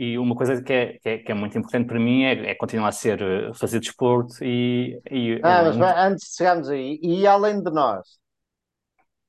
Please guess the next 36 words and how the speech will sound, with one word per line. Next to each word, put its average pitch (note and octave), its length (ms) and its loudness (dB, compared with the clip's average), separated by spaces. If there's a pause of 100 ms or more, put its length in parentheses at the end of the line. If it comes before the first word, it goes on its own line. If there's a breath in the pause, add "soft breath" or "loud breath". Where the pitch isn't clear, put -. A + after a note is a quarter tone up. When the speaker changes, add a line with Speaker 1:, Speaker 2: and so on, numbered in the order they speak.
(480)
Speaker 1:
Além D#3+ 240 8
de D#3 60 2
vocês, D#3 420 4
eu A#2+ 280 2
tenho D3+ 160 2
feito, C#3+ 640 2
tenho C#3+ 160 -2
feito B2+ 280 -4
um, A2+ 340 -4 (180)
um, G2+ 300 -10 (140)
um - 20 4
esforço C3+ 600 -2
para, C3+ 560 2
para C3 140 0
estar A#2+ 260 2
com, A2 280 -4
com B2 160 -2
outros A#2+ 180 -2
amigos. G2+ 380 -6 (540)
Ah, B2+ 140 6
e C#3 200 4
é C3+ 140 6
algo C#3 280 4
que, D3 100 -4 (120)
hum, C#3 320 -4 (300)
aliás, G2 280 0
me-, B2 360 0 (180)
eu, C3 260 -10 (100)
eu, - 200 -10 (120)
eu C3+ 180 4
ouvi-me C3+ 520 4
mencionar C3+ 500 2
isto A#2+ 200 0
há A#2 60 4
um G#2 140 -2
ano, A2+ 220 -2